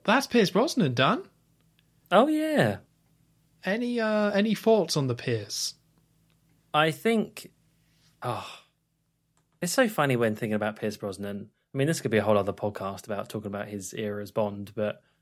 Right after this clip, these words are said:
Speaker 2: or an episode anyway. But I just, lots of people do say, yeah, his films got worse and worse as he went on. And I think we've both said that we don't agree with that, um, today. But it is still kind of sad that the path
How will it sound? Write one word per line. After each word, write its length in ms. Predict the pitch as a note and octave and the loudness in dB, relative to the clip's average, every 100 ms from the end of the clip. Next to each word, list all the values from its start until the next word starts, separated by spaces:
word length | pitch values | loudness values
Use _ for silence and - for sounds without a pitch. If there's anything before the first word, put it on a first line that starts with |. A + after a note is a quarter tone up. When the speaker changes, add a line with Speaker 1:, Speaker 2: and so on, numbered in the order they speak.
| _ | _
Speaker 2:
or 160 | - G#2+ | -4 0
an 80 | A2 | 0
episode 340 | G#2+ - G2 | -2 -6 -2
anyway. 300 | G#2+ G2+ G2 - _ _ - | 0 0 -4 -12 _ _ 4
But 360 | C3 A#2+ - - - _ _ _ _ _ _ _ _ _ _ _ _ _ _ | 4 4 -6 -18 -20 _ _ _ _ _ _ _ _ _ _ _ _ _ _
I 120 | D3 E3+ | -6 -6
just, 300 | G#3+ - - - - _ _ _ _ _ _ _ _ _ _ _ _ _ _ | -6 -8 -8 -10 -12 _ _ _ _ _ _ _ _ _ _ _ _ _ _
lots 180 | D#3+ F#3 | 0 4
of 20 | F#3 | 4
people 160 | D3+ | 2
do 140 | C3+ B2+ | 2 4
say, 200 | A#2+ A2+ | 4 2
yeah, 200 | A2 G#2+ | 2 2
his 160 | A2+ | 2
films 200 | A#2+ A2 | 0 0
got 120 | A2 | 0
worse 220 | A2 G2+ A2 | 0 0 0
and 80 | |
worse 180 | G#2 G#2 | -4 -4
as 60 | G#2 | -6
he 60 | G2+ | -6
went 160 | G2 | -6
on. 180 | G2+ G#2+ | -8 -6
And 220 | A2+ A2 | -2 -2
I 60 | A2 | -2
think 180 | C3+ A#2+ | -2 -4
we've 120 | G2+ | -4
both 320 | G#2+ G#2 - - | -4 -4 -8 -4
said 220 | A#2 A2+ | -4 -2
that 200 | A#2 - - | -12 -14 -8
we 100 | A#2 | -6
don't 220 | G#2+ - | -6 -8
agree 180 | - B2 | -2 0
with 100 | D#3+ | 2
that, 240 | G3 - - _ _ _ _ _ | 2 0 -8 _ _ _ _ _
um, 460 | B2 A#2 A2+ A2+ A#2+ _ _ | 4 4 2 -6 -12 _ _
today. 440 | - A2+ C3 G3+ G3+ _ _ _ _ _ _ | 0 4 4 0 -6 _ _ _ _ _ _
But 160 | F3+ - | 0 2
it 180 | C3 D3 | -4 -2
is 200 | A3 G#3 | 0 0
still 260 | - F3 D#3 | 2 2 2
kind 240 | C#3 C#3+ | 4 2
of 60 | C3+ | 2
sad 420 | - G#2+ B2+ C#3+ | 0 2 2 0
that 60 | C3 | -4
the 80 | - | -6
path 580 | - A2+ B2+ C3+ - | 0 2 2 0 -10